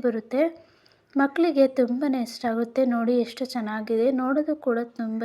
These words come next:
ಚೆನ್ನಾಗಿರುತ್ತೆ. ನೀವು ಕೂಡ ಮನೇಲಿ ಮಾಡಿಕೊಡಿ ಮಕ್ಕಳಿಗೆ. ಈ ವಿಡಿಯೋ ನಿಮಗೆ ಇಷ್ಟ ಆಗಿದ್ರೆ ಪ್ಲೀಸ್ ಲೈಕ್ ಮಾಡಿ, ಶೇರ್ ಮಾಡಿ,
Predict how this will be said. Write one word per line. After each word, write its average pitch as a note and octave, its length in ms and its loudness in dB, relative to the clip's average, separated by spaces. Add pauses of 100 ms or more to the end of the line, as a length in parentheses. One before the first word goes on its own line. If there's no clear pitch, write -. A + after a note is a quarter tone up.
(120)
ಚೆನ್ನಾಗಿರುತ್ತೆ. G#3+ 680 -10 (880)
ನೀವು F4 300 6 (140)
ಕೂಡ C4 160 6 (200)
ಮನೇಲಿ A#3 420 0 (220)
ಮಾಡಿಕೊಡಿ A3+ 440 -4 (120)
ಮಕ್ಕಳಿಗೆ. A3 420 -4 (220)
ಈ D4+ 40 2 (140)
ವಿಡಿಯೋ C4+ 320 2
ನಿಮಗೆ A#3+ 300 0
ಇಷ್ಟ A#3 220 -6
ಆಗಿದ್ರೆ A3+ 240 -2 (100)
ಪ್ಲೀಸ್ C#4 260 -4 (120)
ಲೈಕ್ G#3+ 260 -4
ಮಾಡಿ, A3 180 -2 (140)
ಶೇರ್ A3+ 300 -2
ಮಾಡಿ, A3 180 -2